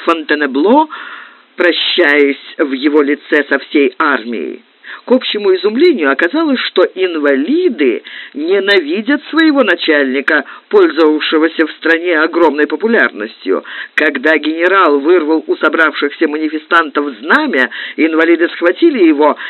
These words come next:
и насильно отвезли в штаб Национальной гвардии. Крови пролито не было, но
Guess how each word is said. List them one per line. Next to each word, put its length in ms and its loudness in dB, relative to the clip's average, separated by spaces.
и 100 -2
насильно 680 0
отвезли 500 -2
в 120 -12
штаб 300 -4
Национальной 640 2
гвардии. 880 0
Крови 640 2
пролито 640 0
не 300 0
было, 360 -10
но 140 -8